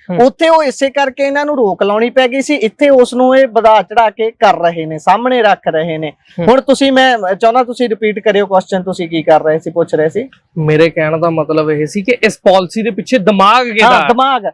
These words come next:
Speaker 2: ਹਾਂ, ਉਹ, ਉਹੀ ਗੱਲ ਹੋ ਗਈ, ਜੇ ਪਾਲਿਸੀ ਉੱਥੇ ਇਹ ਆਈ ਸੀ, ਉੱਥੇ ਕਾਮਯਾਬ ਨਹੀਂ ਹੋਈ,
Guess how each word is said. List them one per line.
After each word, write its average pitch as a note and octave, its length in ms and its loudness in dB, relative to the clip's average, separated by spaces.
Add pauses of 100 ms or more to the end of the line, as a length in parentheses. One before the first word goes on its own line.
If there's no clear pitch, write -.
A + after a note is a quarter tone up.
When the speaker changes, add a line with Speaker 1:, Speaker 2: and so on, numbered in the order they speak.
(320)
Speaker 2:
ਹਾਂ, B3 140 2
ਉਹ, C4 540 0
ਉਹੀ C#4+ 180 2
ਗੱਲ D4 240 0
ਹੋ C#4 120 0
ਗਈ, D4 140 -10
ਜੇ D4+ 120 -6
ਪਾਲਿਸੀ B3 480 -2
ਉੱਥੇ C#4+ 500 0
ਇਹ C#4+ 60 2
ਆਈ A3+ 180 2
ਸੀ, B3 160 -10
ਉੱਥੇ B3+ 260 0
ਕਾਮਯਾਬ A3+ 540 2
ਨਹੀਂ A3+ 180 -10
ਹੋਈ, F3 240 -8